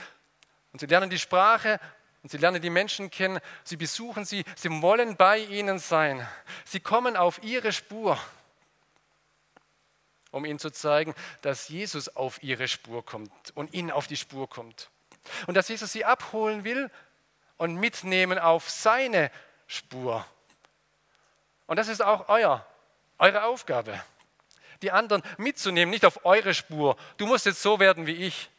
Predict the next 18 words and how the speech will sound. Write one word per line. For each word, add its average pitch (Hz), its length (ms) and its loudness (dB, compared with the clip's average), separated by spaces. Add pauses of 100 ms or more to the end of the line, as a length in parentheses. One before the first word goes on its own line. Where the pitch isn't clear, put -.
(720)
sondern 139 320 -4
dass 139 180 -2
ihr 143 140 -6
ihnen 139 220 -10
zeigt, 147 460 0 (560)
wie 123 120 -16
Jesus 131 340 -12
spurt - 480 -12 (800)
und 120 340 -8 (400)
dass 131 140 -6
andere 160 480 2 (100)
Jesus 156 560 -6 (640)
hinterhergehen. 123 840 -6 (4000)
Ich 170 100 -6
bin 226 100 6
mit 220 120 2
meinen 196 260 6
Jungs, 220 580 -2